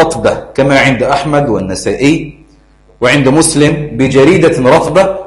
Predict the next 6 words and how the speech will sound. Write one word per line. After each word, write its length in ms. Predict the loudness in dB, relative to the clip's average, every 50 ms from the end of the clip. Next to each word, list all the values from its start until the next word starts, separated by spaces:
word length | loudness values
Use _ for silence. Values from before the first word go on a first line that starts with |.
| -4 -4
فشقها 580 | 0 0 0 -2 0 2 2 2 4 4 2
نصفين، 640 | 0 0 -4 -6 -2 0 0 0 0 -4 -10 -16 -20 _ _ _ _ _ _ _ _ _ _ _ _ _ _ _ _ _ _ _ _ _ _ _ _ _ _ _ _ _ -4
فوضع 540 | 2 4 4 6 6 6 6 6 6 6
على 400 | 6 6 6 6 6 6 6 4
كل 440 | 4 2 0 0 0 2 0 0 2
قبر 600 | 2 4 4 4 4 2 2 2 0 -2 -4 -8